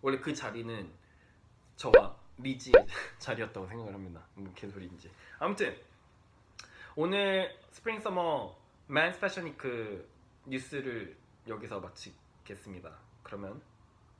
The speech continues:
재밌게 봐주시고요. 재밌게 봐주셨으면 좋겠고요. 너무 오랜만에 영상 찍어가지고 지금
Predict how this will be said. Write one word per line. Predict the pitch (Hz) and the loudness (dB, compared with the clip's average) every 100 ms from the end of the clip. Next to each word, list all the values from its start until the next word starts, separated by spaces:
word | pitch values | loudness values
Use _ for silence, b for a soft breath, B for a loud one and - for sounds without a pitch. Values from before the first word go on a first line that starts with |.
| - | -20
재밌게 | - 101 101 98 | -14 -14 -12 -12
봐주시고요. | - 95 - 87 87 1017 988 1017 1017 988 988 988 988 988 988 1017 - - - | -12 -12 -16 -8 8 12 12 12 12 12 12 12 12 12 12 12 6 -20 -14
재밌게 | 110 107 113 | -12 -8 -8
봐주셨으면 | - 107 107 - 95 85 98 139 - - - - - - - - - - - - - - _ - - - - - | -6 -8 -8 -14 -14 -12 -14 -18 -20 -20 -20 -20 -20 -20 -20 -20 -20 -20 -20 -20 -20 -20 _ -20 -20 -20 -20 -20
좋겠고요. | - 104 107 - 87 92 - _ - - - - - - - - - - - - - 1017 988 988 1017 1017 1017 1017 1017 1017 1017 | -16 -12 -12 -10 -14 -14 -20 _ -20 -20 -20 -20 -20 -20 -20 -20 -20 -20 -20 -14 8 12 12 12 12 12 12 12 12 12 12
너무 | 180 165 | 12 6
오랜만에 | - 180 160 | 2 2 2
영상 | 113 123 156 | 0 -6 -4
찍어가지고 | 156 120 107 101 | -4 -2 -4 -6
지금 | - 104 107 98 | -10 -10 -10 -10